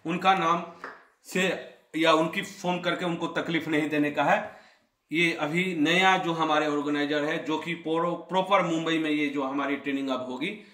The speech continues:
और उसके लिए आपको कोई प्रॉब्लम महसूस नहीं होगा, दूर जाने की जरूरत नहीं होगी। आप लोग की इच्छा थी कि सर प्रॉपर मुंबई में हो, तो ये proper मुंबई में training हमारी होगी और उसकी location है थाने।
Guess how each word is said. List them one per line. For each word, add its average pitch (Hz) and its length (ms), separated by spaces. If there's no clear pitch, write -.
और 131 320
उसके 151 240
लिए 156 120
आपको 151 240
कोई 147 160
प्रॉब्लम 139 580
महसूस 143 360
नहीं 143 160
होगा, 135 540
दूर 143 220
जाने 147 260
की 147 120
जरूरत 139 280
नहीं 135 180
होगी। 135 180
आप 139 180
लोग 139 180
की 151 120
इच्छा 160 360
थी 160 100
कि - 400
सर 156 220
प्रॉपर 143 460
मुंबई 143 340
में 135 140
हो, - 320
तो 139 60
ये 156 140
proper 151 680
मुंबई 147 380
में 135 360
training 131 260
हमारी 113 280
होगी 113 520
और 131 180
उसकी 151 220
location 147 460
है 147 160
थाने। 127 280